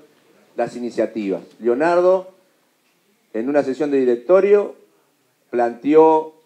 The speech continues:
la, la creación de estas casas de la niñez. Porque tenemos un, y teníamos, y se estarán demostrados, Nacho, no sé si decía los números, pero ya llevan, hay cinco mil niños, en las otras nueve, porque esta está por arrancar,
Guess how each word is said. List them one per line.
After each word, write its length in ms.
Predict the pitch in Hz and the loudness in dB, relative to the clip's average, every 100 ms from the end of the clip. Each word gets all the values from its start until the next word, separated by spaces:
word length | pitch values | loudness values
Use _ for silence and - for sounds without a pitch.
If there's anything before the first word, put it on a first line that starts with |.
| _ _ _ _ | _ _ _ _
la, 1000 | 117 117 113 110 107 104 101 98 95 - _ | -4 -2 -2 -4 -4 -6 -8 -10 -14 -18 _
la 160 | 113 113 | -8 -6
creación 580 | 123 120 - 147 104 - | -4 -2 4 4 2 -10
de 80 | |
estas 160 | 101 104 | -10 -8
casas 260 | 104 95 92 | -10 -10 -14
de 60 | |
la 80 | 90 | -14
niñez. 220 | 87 87 85 80 _ _ _ _ _ _ _ _ | -16 -20 -20 _ _ _ _ _ _ _ _ _
Porque 200 | 113 117 | -6 -4
tenemos 340 | 127 151 156 | -6 -4 -6
un, 340 | 147 139 135 - | -6 -8 -10 -16
y 80 | - | -20
teníamos, 560 | - 117 156 156 117 107 | -12 -12 -8 -8 -8 -14
y 60 | |
se 100 | 104 | -20
estarán 280 | - 113 135 | -14 -8 -6
demostrados, 540 | 156 143 135 143 135 120 | -4 -6 0 2 2 0
Nacho, 260 | 131 131 | -6 -8
no 80 | 123 | -10
sé 120 | 120 | -12
si 100 | 120 | -10
decía 180 | 113 123 | -6 -4
los 140 | 117 117 | -4 -4
números, 320 | 156 123 113 | -2 -2 -2
pero 180 | 107 107 | -4 -6
ya 160 | 104 | -4
llevan, 380 | 123 139 131 123 - _ _ | -6 -2 -4 -4 -12 _ _
hay 140 | 127 | -10
cinco 440 | 127 127 120 127 | -10 -12 -4 -2
mil 340 | 135 190 214 170 | -2 -4 -8 -6
niños, 640 | 180 170 127 110 104 - _ _ | -6 -4 -4 -4 -6 -16 _ _
en 80 | 113 | -10
las 180 | 117 - | -8 -6
otras 280 | 220 151 139 | -6 -8 -6
nueve, 500 | 165 190 147 151 - _ | -4 -4 -6 -10 -14 _
porque 160 | - - | -20 -18
esta 140 | 110 | -12
está 120 | 113 117 | -6 -2
por 120 | 120 | 0
arrancar, 440 | 113 110 107 107 | 0 -4 -8 -12